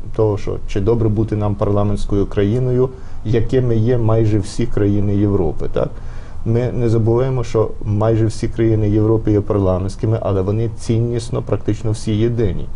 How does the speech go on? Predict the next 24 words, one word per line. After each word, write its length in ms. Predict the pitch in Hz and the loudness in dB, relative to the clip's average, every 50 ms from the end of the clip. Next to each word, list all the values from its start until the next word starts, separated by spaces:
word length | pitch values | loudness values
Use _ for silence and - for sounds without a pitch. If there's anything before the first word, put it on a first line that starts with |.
| - - - - - - - | -6 -6 -6 -6 -6 -6 -4
В 40 | 113 | -2
них 160 | 107 104 95 | 0 0 0
нема 300 | 101 104 107 117 123 123 | 0 0 0 0 -2 -2
ціннісних 600 | 117 - - 139 131 127 120 110 110 - 113 104 | -2 -4 -4 -2 -2 0 -2 -2 -4 -4 -6 -6
суперечностей 840 | - - 113 113 - 123 120 113 107 - 92 82 82 - - 87 80 | -4 -4 -4 0 2 2 2 2 2 0 -4 -4 -6 -6 -4 -6 -4
в 40 | - | -4
суспільстві. 680 | - 104 98 - - - 85 - - - - - - - - - - - - - - - - - | -6 -6 -8 -8 -8 -8 -8 -8 -8 -10 -10 -8 -8 -8 -8 -10 -12 -14 -12 -12 -12 -12 -12 -4
А 120 | - 117 113 | -2 0 2
в 80 | 110 | 2
нас, 400 | 120 135 165 196 202 - - - - - - - - - - - - - - - - - | 2 2 0 0 -2 -4 -8 -10 -14 -14 -12 -10 -10 -10 -10 -10 -10 -8 -8 -8 -8 -2
е, 240 | - 90 90 85 65 50 - - - - - - - 104 104 | 0 0 0 0 0 -2 -4 -6 -4 -4 -4 -2 -2 -2 0
влада 320 | 113 127 135 135 127 131 | 2 2 2 2 2 2
президента 840 | 120 - 135 120 113 143 143 151 185 190 190 180 80 - 85 - 110 92 - - - - - - - - - - | 0 2 0 0 2 2 0 0 0 -2 -2 -4 -2 -4 -4 -4 -4 -4 -6 -4 -2 -2 -2 -2 -4 -4 -4 -2
могла 540 | 95 98 107 110 107 101 110 110 123 135 139 | 0 0 2 2 2 2 2 2 2 2 0
би, 200 | 135 135 143 156 | 0 2 2 0
е, 100 | 165 170 165 - - - - - - - - - - - - - 107 101 92 - | 0 0 -4 -8 -10 -12 -12 -10 -10 -10 -10 -10 -10 -10 -6 -2 -2 -2 -2 0
компенсовувати 920 | - 139 131 110 - 143 117 110 - - 143 147 143 139 139 139 135 - 127 | 0 0 0 2 2 0 0 0 0 0 2 2 4 4 4 2 2 2 2
оцю 240 | 120 113 - 131 113 | 0 2 0 -2 -2
ціннісну 680 | 113 - - 147 143 143 139 131 120 - - 123 117 | -2 -4 -4 -2 -2 -2 -2 -4 -4 -2 -2 -2 0
роз'єднаність, 720 | 113 110 107 101 113 120 123 123 120 117 113 117 113 110 - | 2 2 2 2 2 2 2 2 2 0 0 0 -2 0 0
яка 240 | 98 95 - 113 104 | -2 0 0 2 2
існує 400 | 101 98 - - 110 101 98 92 | 2 0 0 -2 -2 -2 -2 -2
в 60 | 87 | -2
суспільстві. 680 | - - - - - - - 76 - - - - - | -2 -2 -2 -2 -2 -4 -4 -4 -6 -8 -10 -10 -10